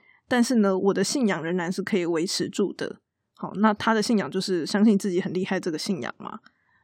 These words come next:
好，我可不可以不要去歧视别人，但是呢，我仍然相信自己很厉害？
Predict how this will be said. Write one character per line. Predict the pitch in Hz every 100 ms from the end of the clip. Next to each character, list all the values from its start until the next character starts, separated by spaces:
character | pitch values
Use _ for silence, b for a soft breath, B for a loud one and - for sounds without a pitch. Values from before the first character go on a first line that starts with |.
| b -
好， | 202
我 | 165 220
可 | 220
不 |
可 | 220
以 | 240
不 | 214
要 | 208
去 | 233
歧 | 214 190
视 | 208
别 | 196 175 165
人， | 127 165 b b b
但 | - 226
是 | 240
呢， | 202 185
我 | 185
仍 | 190
然 | 202 196
相 | 196 208
信 | 196
自 | 196
己 | 190 180
很 | 196
厉 | 170 165
害？ | 226 -